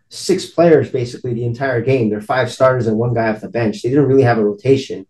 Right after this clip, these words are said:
Towards the end of the game, you can sense that they were getting tired and, uh, and chucking up threes, heaving threes, trying to, uh, close in the gap, but it didn't really work out for them. And, um, uh, the, the, the,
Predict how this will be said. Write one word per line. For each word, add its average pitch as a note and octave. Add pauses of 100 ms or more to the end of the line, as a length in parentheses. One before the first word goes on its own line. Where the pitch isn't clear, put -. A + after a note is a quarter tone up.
(400)
Towards C3+
the C3+
end C3
of A2+
the A2
game, C3+
you A#2
can G#2+
sense B2
that A2+
they A#2+
were A2+
getting G#2+
tired D#3+
and, G2+ (300)
uh, A2+
and G#2+
chucking C#3
up B2
threes, D3+
heaving C3+
threes, C#3
trying C3
to, G#2 (300)
uh, G#2 (140)
close C#3+
in C3+
the A#2+
gap, B2
but A#2+
it A2
didn't A2+
really C3
work A#2
out B2
for A2+
them. G2+
And, G#2
um, F#2+ (520)
uh, G2+
the, - (420)
the, -
the, -